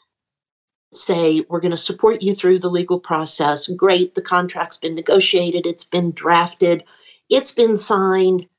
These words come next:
And as you said, we've put it in anything from the file drawer to the pile in the corner of the attorney's office,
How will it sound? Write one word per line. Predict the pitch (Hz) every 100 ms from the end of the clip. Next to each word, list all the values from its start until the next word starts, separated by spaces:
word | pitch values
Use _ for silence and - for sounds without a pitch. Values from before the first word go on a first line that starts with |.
| _
And | 180 180
as | 180 180 190
you |
said, | 175 147 135
we've | - 170
put | - 233
it | 202
in | 185
anything | 208 202 196 180
from | - 170
the | 160 156 156 _ -
file | - 233 247 240
drawer | 185 165 151 180 220 _ _ _ -
to | 214 190 170 165 _ _ _ _ _
the | 151
pile | - - 165 170 151
in |
the | 139
corner | 139 180 170 160 143
of | 135
the | 139
attorney's | 131 - 151 139 131
office, | - 143 247 339 -